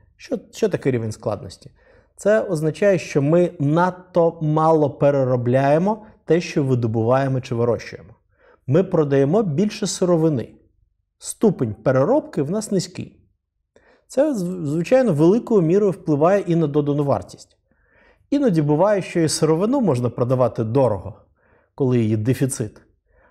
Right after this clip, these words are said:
Але системної переваги економіка може досягнути лише, коли вона переробляє і продає вже перероблену продукцію назовні. Так ось уявіть собі, що, наприклад, в,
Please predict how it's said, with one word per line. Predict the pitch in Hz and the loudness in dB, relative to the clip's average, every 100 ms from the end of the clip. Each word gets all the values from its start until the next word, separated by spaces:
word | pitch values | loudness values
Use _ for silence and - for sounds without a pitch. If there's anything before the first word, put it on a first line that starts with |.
| _ | _
Але | 143 147 139 | -2 0 -2
системної | - 147 - - 208 196 139 | -2 -4 -4 2 2 2 0
переваги | - 131 127 202 240 160 | 0 0 2 2 2 0
економіка | 127 151 220 196 139 | 0 -2 -2 -2 -2
може | 139 165 156 120 - | 0 0 -2 -6 -12
досягнути | 135 143 135 127 202 220 | -6 -4 -2 -4 -4 -2
лише, | 143 131 - 220 | -2 -2 0 -2
коли | 240 156 175 | 0 0 2
вона | 202 165 165 180 - _ _ | 0 0 -2 -4 -12 _ _
переробляє | 160 170 165 165 147 147 175 175 107 - _ | 2 2 2 2 2 2 2 0 -4 -8 _
і | 139 | -10
продає | 131 131 123 156 | -4 -2 0 0
вже | 156 151 | 0 -4
перероблену | - 139 139 135 131 156 131 113 101 - _ | -2 0 2 0 2 2 0 -2 -4 -14 _
продукцію | 120 107 135 - 139 | -10 -6 -6 -6 -6
назовні. | 123 127 123 92 - _ _ _ _ _ _ _ _ _ _ _ | -2 -2 -2 -4 -10 _ _ _ _ _ _ _ _ _ _ _
Так | 131 | -4
ось | 190 180 | 0 2
уявіть | 160 196 | 2 2
собі, | - 156 170 | 0 0 0
що, | - - 139 - - | 0 0 0 -2 -6
наприклад, | 135 131 165 160 135 - - _ _ | -4 0 0 2 0 -4 -20 _ _
в, | 110 | -10